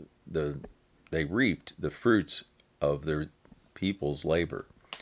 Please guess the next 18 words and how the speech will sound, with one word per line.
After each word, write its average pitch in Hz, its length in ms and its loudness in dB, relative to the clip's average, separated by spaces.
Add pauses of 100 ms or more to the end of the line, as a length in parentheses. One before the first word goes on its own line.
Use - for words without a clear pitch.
(480)
Why? 90 520 6
Verse 85 220 2
fifteen, 87 540 0
that 73 160 -4
they 95 120 6
might 95 280 6
observe 92 560 4
God's 85 320 6
statutes 87 580 4
and 73 100 -4
keep - 300 -4
his, 73 240 -6 (140)
keep - 260 -6
his 78 160 -4
laws. 78 540 2 (340)
Amplified 76 600 2
Bible 71 340 0
says 71 400 -2